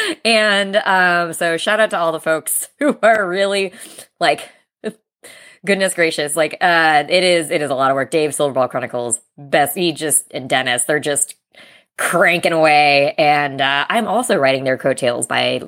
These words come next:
letting my name be put on that committee. Um, and then we also have Pinball Degenerates. They are doing awards, including one of my favorite things, which is, like, they have an option for, like,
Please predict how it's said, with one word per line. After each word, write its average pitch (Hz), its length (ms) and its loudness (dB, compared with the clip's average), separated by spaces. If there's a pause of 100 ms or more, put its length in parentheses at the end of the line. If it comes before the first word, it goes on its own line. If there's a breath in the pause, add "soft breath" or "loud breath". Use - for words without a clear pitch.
(120)
letting 131 280 0
my 120 120 -4
name 123 260 -6
be 117 140 -8
put 120 120 -8
on 110 120 -8
that 113 160 -6
committee. - 360 -10 (120)
Um, 147 580 4 (460 loud breath)
and 175 100 2
then 175 80 2
we 190 120 2
also 202 200 2
have 233 100 -2
Pinball 285 520 0
Degenerates. 127 720 -2 (400 loud breath)
They 151 420 0
are 480 140 4
doing 170 320 2
awards, 143 680 2
including 302 540 0
one 294 100 0
of 285 60 -4
my 254 140 -2
favorite 254 520 0
things, 294 260 -2
which 233 120 -6
is, 214 120 -6
like, 214 200 0 (380 soft breath)
they 208 240 2
have 262 140 -2
an 269 60 -8
option 233 300 -2
for, 240 80 0
like, 190 220 0